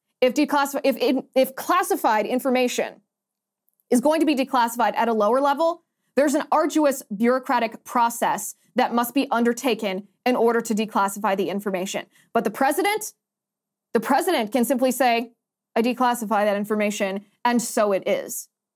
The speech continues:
In fact, President Trump says he had a standing order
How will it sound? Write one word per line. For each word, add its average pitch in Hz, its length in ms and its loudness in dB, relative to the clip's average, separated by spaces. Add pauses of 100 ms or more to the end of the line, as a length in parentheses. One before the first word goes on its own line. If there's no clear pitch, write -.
(220)
In 240 120 2
fact, 320 340 0
President 240 380 -2
Trump 262 160 -2
says 240 260 0
he 311 140 4
had 320 120 0
a 269 60 -2
standing 262 560 0
order 247 520 0